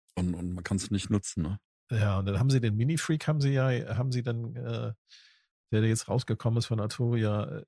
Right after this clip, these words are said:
Speaker 2: ich hätte jetzt mir gewünscht, dass sie dann ein bisschen größeres Display verbauen. Nee, haben sie nicht gemacht. Genau das gleiche Furz-Display.
Speaker 1: Ja, es ist wahrscheinlich die gleiche Technik soweit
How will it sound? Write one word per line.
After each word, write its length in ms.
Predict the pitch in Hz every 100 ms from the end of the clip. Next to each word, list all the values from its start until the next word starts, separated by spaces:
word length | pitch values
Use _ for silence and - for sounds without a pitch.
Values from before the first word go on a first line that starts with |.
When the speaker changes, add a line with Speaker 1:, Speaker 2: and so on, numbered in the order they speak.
| 113 117
Speaker 2:
ich 180 | 123 -
hätte 160 | 127 123
jetzt 380 | 117 110 - 131
mir 200 | 120 110
gewünscht, 360 | 104 107 113
dass 120 | 117
sie 80 | -
dann 140 | 110 107
ein 20 |
bisschen 240 | 110 -
größeres 460 | 104 120 156 107 101
Display 360 | - 92 98 98
verbauen. 380 | - 104 117 185
Nee, 220 | 339 120
haben 120 | 110
sie 80 | 151
nicht 140 | 190
gemacht. 400 | - 92 - - -
Genau 260 | 131 175
das 140 | 214 196
gleiche 540 | 160 196 - 180 208 - _ _ -
Furz-Display. 960 | - 160 - - - 104 - 98 92 95 - - - _ _ _ _ _ _ -
Speaker 1:
Ja, 200 | 98 120
es 80 | 113
ist 180 | 110
wahrscheinlich 380 | 117 107 117 110
die 100 | 107
gleiche 380 | 98 92 113 104
Technik 400 | - 127 - 101
soweit 520 | - 90 85 101 123